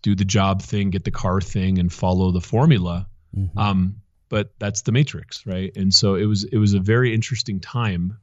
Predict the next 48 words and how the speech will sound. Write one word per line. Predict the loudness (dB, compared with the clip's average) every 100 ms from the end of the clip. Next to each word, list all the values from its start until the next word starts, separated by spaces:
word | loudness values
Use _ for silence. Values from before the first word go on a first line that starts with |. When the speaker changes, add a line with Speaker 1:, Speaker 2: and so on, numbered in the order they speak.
| _
Speaker 1:
when | -4 -2
I | 0 0
had | 0
already | 2 2
been | 2 0
indoctrinated | 0 0 -2 -4 -6 -4 -4 -6 -8
with | -12
Scooby-Doo | -10 -4 -2 0 0 0 2
and | 2 0 0
Ferraris | 2 2 2 0
are | -2
cool | 2 4 4 0 -4 -12 _ _ -20 -20 -2
to | 0
then | 2 2 -2 -6 _ _ _ -4
be | 4
pulled | 4 4 -4 -6
out, | -6 -4 -8 _ -16
because | -12 -8 -6 0
usually | 4 4 4 0 -2 -4 -8 _ -6
they | -2
grab | 2 0 -2
the |
kids | -4 -4 -6
before | -8 -10 -6 -6
they | -4
get | -2
all | -4
that | -4 -8
crap | -6 -6 -4
dumped | -6 0 4
into | 4 4 0
'em | -2 -6 -10 -4
for | -2
the |
monastery. | 0 0 0 -2 -4 -6 -12 _ _ _ _ _ _ -12
Speaker 2:
Absolutely. | -10 -6 -6 -6 -6
I | -6
mean, | -4
especially | -4 -4 -6 -6 -2
living | 0 0 -2 -2
in | -2
L | -2 -2
A, | -2
we | 0 -2
were | -2
just | -6 -6
talking | -6 -6 -6
about, | -6 -6 -4 -4 -6